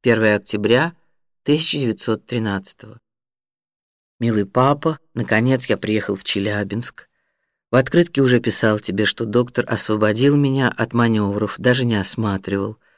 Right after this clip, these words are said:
Только подошел, сейчас же сказал: 'Ага, вольноопределяющийся освободить.'» И на завтра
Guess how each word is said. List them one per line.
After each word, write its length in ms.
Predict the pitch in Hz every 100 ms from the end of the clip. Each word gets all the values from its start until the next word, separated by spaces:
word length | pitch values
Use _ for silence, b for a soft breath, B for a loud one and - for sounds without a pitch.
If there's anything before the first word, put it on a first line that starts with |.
| _ _
Только 260 | 117 113 82
подошел, 580 | 98 101 98 165 190
сейчас 420 | 190 - 98 160 151
же 80 |
сказал: 560 | 123 - 104 101 101 -
'Ага, 1000 | - 226 220 107 - 104 113 117 117 110 - _ _ -
вольноопределяющийся 1700 | 185 185 135 107 98 92 98 98 117 160 170 165 - 147 143 - 123
освободить.'» 1300 | - 170 185 - 113 139 104 117 95 104 95 - - _ _ _ _ _ _ _
И 60 | 117
на 180 | 113 110
завтра 560 | 143 202 196 202 214